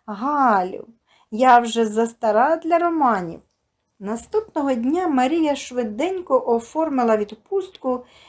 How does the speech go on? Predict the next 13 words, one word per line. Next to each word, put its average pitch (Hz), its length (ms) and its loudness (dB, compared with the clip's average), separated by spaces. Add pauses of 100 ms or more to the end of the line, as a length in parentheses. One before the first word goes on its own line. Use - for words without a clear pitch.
і, 269 120 -6
повернувшись 254 800 -2
додому, 285 680 -2 (320)
почала 359 520 0
збиратися 185 760 -2
в 208 60 -10
дорогу. 170 640 -2 (400)
Коли 339 220 0
таксі 320 500 0
вже 254 360 0
чекало 247 720 -2
біля 247 240 -4
під'їзду, 214 880 -2